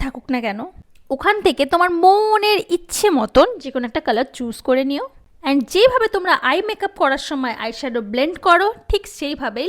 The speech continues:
লিপে ভালোভাবে ব্লেন্ড করে নেবে। হ্যাঁ, একটা কথা কিন্তু মাথায় রেখো, যখন তুমি এই আইশ্যাডোটাকে ব্লেন্ড করবে, প্রোডাক্টটা যেন একটু বেশি কোয়ান্টিটির নাও। ভালো করে ব্লেন্ড করার পরে যে লুকটা আসবে, পুরো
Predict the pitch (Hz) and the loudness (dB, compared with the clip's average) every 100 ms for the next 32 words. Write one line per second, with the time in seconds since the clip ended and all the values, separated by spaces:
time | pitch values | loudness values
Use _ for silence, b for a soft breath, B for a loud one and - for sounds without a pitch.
0 | 330 247 277 254 254 262 302 415 277 254 | -4 -6 -8 -8 -8 -6 -6 -8 -6 -4
1 | 247 226 226 208 240 220 - _ _ _ | -6 -6 -8 -8 -12 -16 -20 _ _ _
2 | _ - - 392 359 - 247 - 339 370 | _ -14 -2 2 2 0 -4 -2 4 4
3 | 392 381 392 415 330 262 277 247 220 254 | 4 0 -2 2 2 2 -2 -4 -4 -6
4 | 220 233 339 339 381 392 392 - 269 285 | -4 -2 -2 -4 -6 -4 -6 -4 -4 -2
5 | 233 254 - 285 330 339 262 247 277 - | -2 -2 -4 -6 -6 -6 -6 -6 -6 -8
6 | 330 247 269 320 - 269 294 339 - 359 | -6 -6 -6 -8 -6 -2 0 0 -2 -2
7 | 302 302 - 269 339 247 214 226 330 330 | -2 -4 -6 -6 -4 -2 -4 -2 -4 0
8 | 269 262 214 233 233 208 349 _ _ _ | 0 0 -2 -4 -2 -4 -6 _ _ _
9 | b b - 214 269 330 494 508 453 302 | b b -12 -2 4 4 6 6 4 2
10 | 311 320 311 320 320 247 262 247 330 277 | 0 2 2 2 4 4 4 2 -2 0
11 | 254 - 311 - - 262 - - 220 233 | -2 0 0 2 -2 -10 -10 -6 -6 -6
12 | 403 b b _ 320 349 | -10 b b _ 4 4